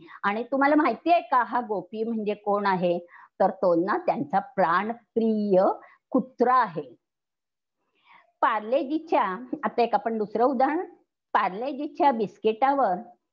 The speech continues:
गेली अनेक वर्षे आपण एक लहान मुलाचं चित्र बघतो. जे आर डी कुलकर्णी,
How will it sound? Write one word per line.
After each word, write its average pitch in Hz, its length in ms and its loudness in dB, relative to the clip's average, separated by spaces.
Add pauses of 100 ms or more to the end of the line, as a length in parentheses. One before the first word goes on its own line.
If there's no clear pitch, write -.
(180)
गेली 226 340 2
अनेक 226 560 -2
वर्षे 190 640 0
आपण 254 320 2
एक 254 160 -4
लहान 220 500 0
मुलाचं 165 580 0 (360)
चित्र 180 340 0
बघतो. 139 580 -4 (840)
जे 262 160 4
आर 277 200 2
डी 233 480 -6
कुलकर्णी, 214 840 0